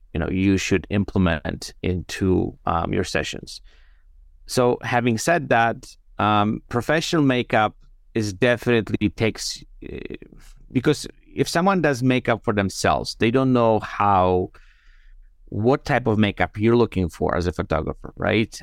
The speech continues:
And also the same when, uh, when we talk about the clothing, just because someone does the makeup themselves, we don't know if it's gonna work, how it's gonna photograph. So having someone on site who knows what works, it's always kind of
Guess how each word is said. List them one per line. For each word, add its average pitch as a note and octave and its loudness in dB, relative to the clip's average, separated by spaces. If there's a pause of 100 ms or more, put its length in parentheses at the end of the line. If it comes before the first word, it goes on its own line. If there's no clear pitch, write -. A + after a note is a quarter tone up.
And G#2+ 0
also A#2+ 2
the A2 0
same A2+ 0
when, G#2+ 2
uh, G2+ 0
when A2 0
we G#2+ 0
talk G#2 0
about G2+ 0
the F2+ 0
clothing, A2+ 2
just G#2 -2
because G#2+ -2
someone G#2 2
does F#2+ 0
the F#2+ -2
makeup G2+ 0 (300)
themselves, G2+ 0 (140)
we A2 2
don't B2 2
know A2+ 4
if G2 0
it's F#2 -4
gonna F#2+ 2
work, F2 2
how - 0
it's G2+ 0
gonna G2 0
photograph. F2+ -2 (160)
So - -2
having A#2+ 2
someone B2 0
on G2+ 0
site G2 0 (120)
who G#2 -2
knows F#2+ 2
what F2 0
works, G2 0 (340)
it's - -6
always G2+ 2
kind F#2 -4
of F2 -6